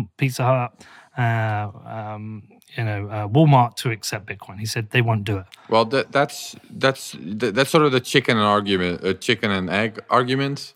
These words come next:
Speaker 1: Yeah.
Speaker 2: You know, the bootstrapping argument. How do you introduce new currency into the world, into a country? Because, yeah,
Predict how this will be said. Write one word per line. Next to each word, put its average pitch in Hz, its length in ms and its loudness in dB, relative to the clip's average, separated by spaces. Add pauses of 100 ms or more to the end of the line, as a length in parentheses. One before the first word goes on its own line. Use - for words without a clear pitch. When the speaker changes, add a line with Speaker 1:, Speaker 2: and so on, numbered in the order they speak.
(100)
Speaker 1:
Yeah. 113 200 0 (320)
Speaker 2:
You 104 200 0
know, 104 80 4
the 101 100 -2
bootstrapping 120 640 2
argument. 117 460 0
How 107 240 0
do 107 80 -2
you 104 400 0
introduce 104 640 0
new 98 200 2
currency 95 720 -2
into 92 640 0 (380)
the - 80 -2
world, 87 460 0
into 82 260 -6
a 80 40 -6
country? 92 580 -2
Because, 82 580 -6
yeah, 98 220 -6